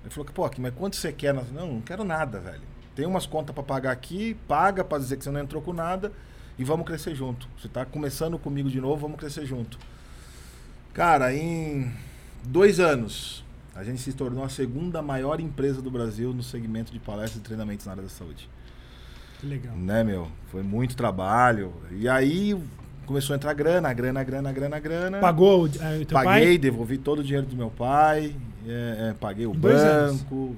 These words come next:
Speaker 1: exatamente. Tudo. Falei pro meu pai, falei, "Ó, o senhor vai receber centavo por centavo." Enquanto eu não paguei o último centavo pro meu pai,
Speaker 2: Não
Speaker 1: eu
Speaker 2: descansou.
Speaker 1: pagava os juros total pra ele.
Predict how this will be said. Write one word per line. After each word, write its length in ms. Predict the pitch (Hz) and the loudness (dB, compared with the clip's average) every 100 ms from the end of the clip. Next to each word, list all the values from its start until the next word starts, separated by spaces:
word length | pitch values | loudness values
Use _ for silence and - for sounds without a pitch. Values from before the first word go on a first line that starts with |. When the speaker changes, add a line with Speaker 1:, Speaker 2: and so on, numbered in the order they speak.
| 98 | -8
Speaker 1:
exatamente. 720 | 98 107 143 139 101 92 92 85 - - - - | -8 -8 -6 -4 -4 -6 -12 -14 -16 -18 -18 -8
Tudo. 480 | 120 131 151 147 139 | -2 -2 -2 -4 -4
Falei 200 | 139 113 | -4 -4
pro 80 | 117 | -4
meu 80 | 104 | -4
pai, 220 | 110 101 | -4 -4
falei, 240 | - 101 | -6 -6
"Ó, 40 | 82 | -8
o 100 | - | -10
senhor 120 | 92 | -8
vai 160 | 95 | -6
receber 480 | 113 - 110 104 127 | -6 -6 -8 -6 -6
centavo 540 | 127 113 92 110 131 139 | -6 -8 -6 -6 -6 -6
por 120 | 135 | -10
centavo." 640 | 131 117 107 110 110 117 120 - - - - - | -10 -8 -6 -6 -6 -10 -14 -16 -16 -14 -14 -10
Enquanto 380 | 107 104 123 135 | -8 -4 -2 0
eu 40 | 160 | -2
não 100 | 156 | 0
paguei 400 | 147 139 135 123 | -2 2 2 2
o 60 | |
último 340 | 147 190 180 175 | 2 -2 -2 -4
centavo 420 | 160 135 131 127 | -4 -4 -2 -4
pro 100 | 127 | -4
meu 120 | 120 | -6
pai, 400 | 117 110 127 139 | -4 -4 -2 -2
Speaker 2:
Não 120 | 143 147 | -2 -2
Speaker 1:
eu 40 | |
Speaker 2:
descansou. 240 | 117 131 | -2 0
Speaker 1:
pagava 480 | 139 117 120 123 131 - | 0 2 0 0 -4 -4
os 140 | 123 | -4
juros 300 | 113 131 131 | -2 -2 -4
total 320 | 139 143 127 | -6 -6 -6
pra 140 | 120 117 | -6 -6
ele. 160 | 87 | -8